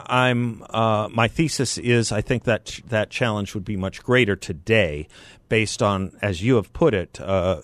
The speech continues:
probably a generation and a half now, a generation and a half of, of actually, um,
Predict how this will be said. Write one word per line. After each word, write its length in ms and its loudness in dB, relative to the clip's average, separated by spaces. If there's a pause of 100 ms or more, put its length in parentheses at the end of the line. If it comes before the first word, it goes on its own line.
(360)
probably 420 2
a 80 2
generation 640 0
and 120 -6
a 80 -12
half 540 0
now, 380 -8 (480)
a 80 -12
generation 600 -4
and 120 -8
a 20 -10
half 340 -4
of, 280 -6
of 160 -4
actually, 580 -4 (520)
um, 200 -8